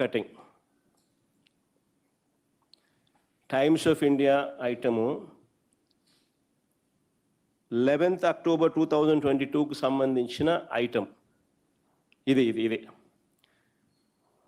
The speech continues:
Google association with Adani Enterprises reported in October two thousand twenty-two. Google takes on lease four point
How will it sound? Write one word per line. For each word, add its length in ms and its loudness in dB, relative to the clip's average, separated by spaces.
Google 400 4
association 800 0
with 120 2
Adani 300 2
Enterprises 580 -2
reported 440 -2
in 140 -2
October 400 0
two 160 -4
thousand 320 -2
twenty-two. 400 -4
Google 360 2
takes 240 0
on 80 2
lease 320 0
four 220 2
point 240 2